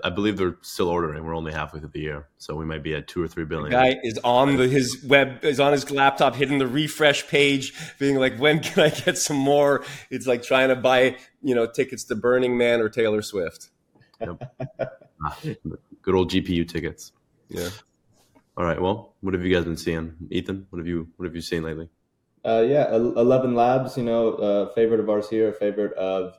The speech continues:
Speaker 3: the kind of deep fake audio synthesis and just audio synthesis in general. Uh, they raised a nineteen million dollar Series A, also announcing some great new products.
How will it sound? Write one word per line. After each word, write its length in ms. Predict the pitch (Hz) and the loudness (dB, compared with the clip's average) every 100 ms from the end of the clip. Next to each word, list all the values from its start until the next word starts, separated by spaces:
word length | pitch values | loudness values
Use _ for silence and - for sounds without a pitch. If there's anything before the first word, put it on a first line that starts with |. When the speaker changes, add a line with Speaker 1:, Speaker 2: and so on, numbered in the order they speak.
| - | -12
Speaker 3:
the 340 | 90 90 90 - | -8 -6 -6 -10
kind 120 | 90 | -10
of 120 | 87 - _ _ - _ _ _ _ _ _ _ | -10 -12 _ _ -20 _ _ _ _ _ _ _
deep 240 | - 120 - | -4 -4 -2
fake 220 | 107 98 | -2 -2
audio 340 | 87 104 104 | 0 2 2
synthesis 680 | 101 - 98 95 - 98 - | 0 -2 -4 -4 -2 -4 -4
and 100 | 87 | -10
just 240 | 85 85 - | -10 -10 -8
audio 280 | 90 98 95 | -4 -2 -4
synthesis 720 | 107 92 90 95 - - _ _ | -6 -8 -8 -10 -10 -20 _ _
in 160 | 90 | -12
general. 560 | 85 92 101 110 120 131 - | -4 -2 -2 -2 -4 -8 -8
Uh, 160 | 87 | -6
they 100 | 90 | -2
raised 260 | 101 104 101 | 0 0 0
a 20 | |
nineteen 400 | 101 123 - 117 | -2 -2 -2 -4
million 260 | 113 113 113 | -2 -2 0
dollar 220 | 104 101 | 2 0
Series 420 | - 107 101 98 - | -2 -2 -2 -2 2
A, 400 | 139 135 131 - _ _ | 4 4 2 -4 _ _
also 280 | 117 117 104 | 0 0 -2
announcing 480 | 101 101 - 101 95 | -2 -2 -4 -6 -6
some 340 | - 98 92 | -8 -8 -6
great 220 | 101 98 | -2 -2
new 100 | 98 | -4
products. 840 | 92 - 104 104 104 - - - | -8 -4 -2 -2 -2 -6 -16 -20